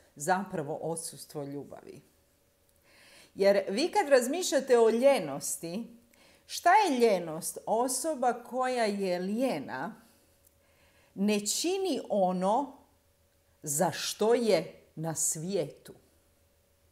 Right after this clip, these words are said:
Osnov toga, zašto osoba neće činiti ono za što s-, je došla na ovaj svijet?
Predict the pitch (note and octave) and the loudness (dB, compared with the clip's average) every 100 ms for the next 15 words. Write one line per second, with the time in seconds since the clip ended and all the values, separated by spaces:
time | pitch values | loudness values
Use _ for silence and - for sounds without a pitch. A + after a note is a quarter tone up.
0 | _ _ _ _ _ _ _ _ _ _ | _ _ _ _ _ _ _ _ _ _
1 | _ _ _ _ _ _ _ _ _ _ | _ _ _ _ _ _ _ _ _ _
2 | _ _ A#3+ F#4 - D4+ B3 G3 A#3 G#3+ | _ _ 6 6 4 2 0 0 2 2
3 | E3+ E3 A#3+ G4+ A4 F#4 E4+ F#4+ E4 C4 | 2 2 4 4 2 4 4 4 2 0
4 | C#4 D#4+ F4+ C4+ - D#4 F#4 - C4+ C4 | 0 0 -4 -6 -6 -6 -6 -4 -2 -2
5 | E4+ E4 C4 - - D#4+ D#4+ - A3+ A#3 | -2 -2 -2 -4 -4 -2 0 0 0 4
6 | A3+ G3 C#4 C4 A#3+ G3 F#3 F#3 E3 C#3 | 4 6 4 4 -2 -2 0 0 -2 -4
7 | D#3+ - - D#3 D3 - | -8 -10 -10 -10 -12 -20